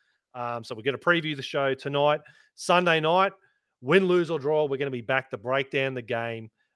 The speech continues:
Very therapeutic. You can either bask in victory or come for a therapy session,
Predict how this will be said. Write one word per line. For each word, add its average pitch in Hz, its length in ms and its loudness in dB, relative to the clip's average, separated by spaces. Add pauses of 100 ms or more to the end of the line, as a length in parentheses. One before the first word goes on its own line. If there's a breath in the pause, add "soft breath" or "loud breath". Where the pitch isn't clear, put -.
(100)
Very 160 260 2
therapeutic. 135 760 -4
You 123 80 -14
can 123 100 -12
either 117 280 -8 (560)
bask 151 420 2
in 147 120 -6
victory 135 680 -2 (320)
or 104 300 -10 (220)
come 160 200 -2
for 151 100 -6
a 123 40 -4
therapy 127 380 -6
session, 120 480 -10